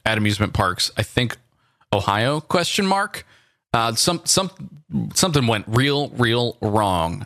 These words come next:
at a ride, and so I'm, I'm, I'm wary to continue this segment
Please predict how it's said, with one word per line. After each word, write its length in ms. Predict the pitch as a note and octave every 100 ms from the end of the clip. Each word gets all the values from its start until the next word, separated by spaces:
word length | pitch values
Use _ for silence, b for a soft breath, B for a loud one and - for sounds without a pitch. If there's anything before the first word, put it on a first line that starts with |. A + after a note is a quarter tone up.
| -
at 140 | G#2
a 40 | F#2+
ride, 420 | F2+ F2 E2+ E2+
and 140 | F#2+
so 280 | - A2+ G2 B B B
I'm, 160 | C3+ C3+
I'm, 220 | B2+ B2 _ - -
I'm 380 | C3+ A#2+ A#2+
wary 580 | D3 B3+ B3 B2+ F#2 F2+ - b b -
to 180 | - C3+
continue 1040 | - B2 - F3 D#3+ B2 G#2 G2 F#2+ A2+
this 300 | G#2 G2+ F#2+
segment 800 | - - - - B2 G#2+ F#2+ F2